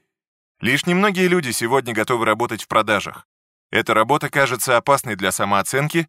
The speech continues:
сложной и изматывающей. Однако других способов добиться успеха в современном мире почти нет. Мы продаём себя на каждом шагу, работодателям и партнёрам по бизнесу,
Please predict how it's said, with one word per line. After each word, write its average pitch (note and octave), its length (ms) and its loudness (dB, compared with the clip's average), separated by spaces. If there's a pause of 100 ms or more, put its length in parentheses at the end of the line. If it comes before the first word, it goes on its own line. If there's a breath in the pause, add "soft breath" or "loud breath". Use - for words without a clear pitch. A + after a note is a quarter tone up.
(140)
сложной C#3 540 0
и B2+ 200 -4
изматывающей. G#2 800 -4 (420)
Однако D#3+ 440 2
других D3+ 340 0
способов C3+ 460 -2
добиться A#2 460 -2
успеха C3+ 420 -2
в - 40 -8
современном G#2+ 540 -2
мире C#3 280 -2
почти A2 380 -4
нет. G#2+ 280 -6 (520)
Мы B2 140 0
продаём C#3+ 420 2
себя C#3 280 0
на B2+ 100 -2
каждом A#2 320 0
шагу, G2+ 380 -4 (280)
работодателям C#3 760 0
и B2+ 40 -4
партнёрам C#3 460 0
по A#2 140 0
бизнесу, G2+ 500 -8